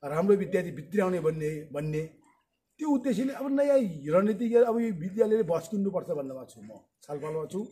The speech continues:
बस किनेर सायद दुईटा बस किन्न सक्यो भने एउटा, उम्, खलङ्गाबाट, एउटा,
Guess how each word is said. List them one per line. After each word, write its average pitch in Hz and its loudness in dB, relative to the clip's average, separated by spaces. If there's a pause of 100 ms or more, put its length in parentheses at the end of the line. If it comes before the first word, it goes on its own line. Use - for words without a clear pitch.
(300)
बस 165 -2
किनेर 196 -2
सायद 208 2
दुईटा 202 -2
बस 185 -2
किन्न 196 -4
सक्यो 170 -6
भने 180 -6
एउटा, 165 -2 (560)
उम्, 131 -18
खलङ्गाबाट, 160 -6
एउटा, 165 -4